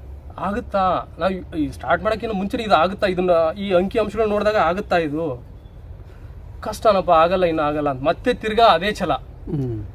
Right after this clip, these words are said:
Speaker 1: ಆಯ್ತು, ಏನೇ ಆದದ್ದಾಗ್ಲಿ, ಹೋದದ್ದೋಗ್ಲಿ, ಇದ್ರೆ ಇರೋಣ, ಹೋದ್ರೆ ಹೋಗೋಣ, ಎಲ್ಲ ದೇವ್ರಿಚ್ಛೆ.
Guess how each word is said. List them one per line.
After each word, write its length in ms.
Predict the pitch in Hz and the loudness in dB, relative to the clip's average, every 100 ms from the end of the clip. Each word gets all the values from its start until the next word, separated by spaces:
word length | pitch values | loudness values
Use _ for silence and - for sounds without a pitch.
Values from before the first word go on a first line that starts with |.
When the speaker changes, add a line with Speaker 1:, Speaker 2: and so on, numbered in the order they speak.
| - | -8
Speaker 1:
ಆಯ್ತು, 480 | 131 151 151 156 147 | -2 -2 -2 -4 -4
ಏನೇ 320 | 139 143 175 | -2 -2 2
ಆದದ್ದಾಗ್ಲಿ, 800 | 180 147 151 185 160 175 165 196 | 2 2 0 -2 4 4 4 0
ಹೋದದ್ದೋಗ್ಲಿ, 680 | 180 165 175 160 170 170 208 | -4 -2 -2 -2 -2 -2 -4
ಇದ್ರೆ 260 | 170 165 | -4 -4
ಇರೋಣ, 260 | 165 175 175 | 0 2 4
ಹೋದ್ರೆ 380 | 196 160 185 165 | 2 2 0 2
ಹೋಗೋಣ, 280 | 156 160 156 | 2 2 2
ಎಲ್ಲ 240 | 147 175 | 2 2
ದೇವ್ರಿಚ್ಛೆ. 540 | 160 170 170 147 139 | 2 -2 -2 -4 -6